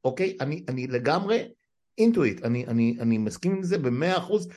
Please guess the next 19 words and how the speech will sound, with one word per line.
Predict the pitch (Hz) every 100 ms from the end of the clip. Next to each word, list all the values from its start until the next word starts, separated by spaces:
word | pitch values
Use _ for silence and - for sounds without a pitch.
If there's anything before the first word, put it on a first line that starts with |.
| - -
גם | 135 175 247
על | 269
חשבון | 220 180 147 196 233 -
זכויות | - - 180 196
היתר | 214 220 220
שלי, | 180 220 233
אני | 151 160
רוצה, | 151 170 196 254 247 - -
אני | 165 165
רוצה | 147 160 - 247 247
את | 160
זה, | 110 87 - - -
אבל | 127 139 - -
זה | 127 113
עדיין | 104 120 156
לא | 151 151
אומר | 151 208 233 220 -
שהאינדיבידואל, | - - 123 117 - - _ 107 113 113 113 107 107 113 214 254 233 - _ - _ -
אה, | 123 120